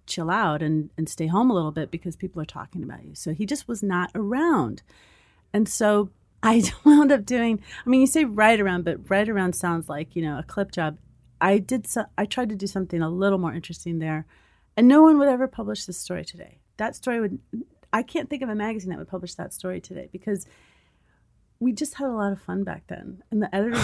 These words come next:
would let us do a lot of crazy things. And I had this idea. I was sitting in a bar, and I said, "Oh," I was sitting with my friend Greg, and I said, "I can't find this, you know, guy. Wh-, what am I gonna do?" And he said,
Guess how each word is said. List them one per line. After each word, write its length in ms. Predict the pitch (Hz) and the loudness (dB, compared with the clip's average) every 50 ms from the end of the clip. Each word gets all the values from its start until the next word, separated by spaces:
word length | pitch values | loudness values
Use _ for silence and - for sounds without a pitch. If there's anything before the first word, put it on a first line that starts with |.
| - - | 2 2
would 180 | 208 185 - 196 | 0 2 6 6
let 140 | 190 190 | 6 8
us 140 | 208 196 - - | 6 2 -2 -2
do 160 | - 185 180 | -2 -2 -2
a 40 | 180 | -2
lot 220 | 175 175 170 190 208 | -2 -2 -2 -4 -6
of 80 | 208 | -6
crazy 320 | - - 180 180 175 - 190 | -8 -6 -6 -6 -6 -8 -8
things. 340 | 190 - 247 269 240 214 185 | -6 -2 -2 -2 -2 -2 -2
And 140 | 202 214 165 - - | -2 -2 -2 -4 -4
I 60 | 190 | -4
had 240 | 196 208 226 247 214 | -2 -2 -2 -2 -4
this 180 | 247 254 - | -6 -6 -4
idea. 400 | 240 202 202 - 240 247 214 170 - | -4 -4 -4 -2 -2 -2 0 0 0
I 40 | - | -2
was 120 | 196 196 - | -2 -4 -4
sitting 220 | - 311 339 349 | -2 0 2 4
in 120 | 330 285 240 | 4 4 2
a 40 | |
bar, 500 | 180 - - 185 175 170 165 165 170 170 - _ _ _ _ _ _ _ _ _ _ _ _ - | 2 2 0 0 0 0 -2 -2 -4 -6 -8 _ _ _ _ _ _ _ _ _ _ _ _ -2
and 100 | 208 202 | 0 2
I 60 | 202 214 | 2 0
said, 240 | 208 - 240 214 233 | 0 -2 -4 -4 -4
"Oh," 220 | - 262 226 - - | -4 -6 -6 -8 -4
I 60 | 240 | -4
was 140 | 285 226 - | -2 -2 -2
sitting 200 | - 277 277 294 | -2 0 2 2
with 100 | 277 254 | 4 4
my 80 | 233 208 | 2 2
friend 260 | 202 - 196 190 185 | 0 0 -2 -2 -2
Greg, 240 | - 196 190 185 175 | 0 0 0 0 0
and 80 | 175 190 | -4 -6
I 60 | 180 | -6
said, 220 | - 214 196 190 - | -6 -6 -6 -4 -4
"I 60 | 254 | -6
can't 340 | 247 - - 392 415 427 427 _ - | -10 -4 0 2 2 2 2 _ 2
find 300 | 311 330 392 415 392 320 | 4 6 6 6 6 4
this, 240 | 247 - - - _ _ _ _ _ _ _ _ _ _ _ _ | 4 2 -2 -10 _ _ _ _ _ _ _ _ _ _ _ _
you 100 | 214 226 | -6 -4
know, 280 | 220 190 170 160 156 - - _ _ | -2 -2 -2 -2 -4 -6 -10 _ _
guy. 440 | - 196 170 160 156 156 151 156 160 _ _ _ - _ _ _ _ | -2 0 0 0 0 -2 -2 -6 -8 _ _ _ -20 _ _ _ _
Wh-, 140 | - 269 254 233 | -8 -6 -4 0
what 100 | 311 330 | 2 2
am 80 | 349 | 4
I 60 | 392 | 4
gonna 240 | 359 415 392 403 339 | 2 2 0 0 2
do?" 300 | 339 370 381 370 285 196 | 4 4 4 4 4 2
And 100 | 175 180 | 0 0
he 40 | 175 | -2
said, 220 | - - 185 170 | -4 -4 -6 -6